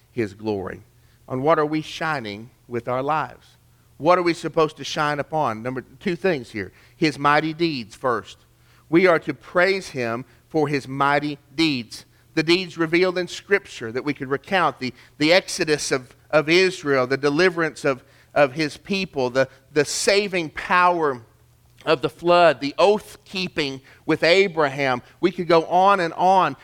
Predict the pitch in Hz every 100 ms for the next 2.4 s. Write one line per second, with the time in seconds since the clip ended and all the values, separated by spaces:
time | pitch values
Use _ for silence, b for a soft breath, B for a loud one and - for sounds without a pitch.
0 | b 180 180 165 190 175 160 165 165 -
1 | 156 - - 220 220 180 160 143 B B
2 | 165 151 151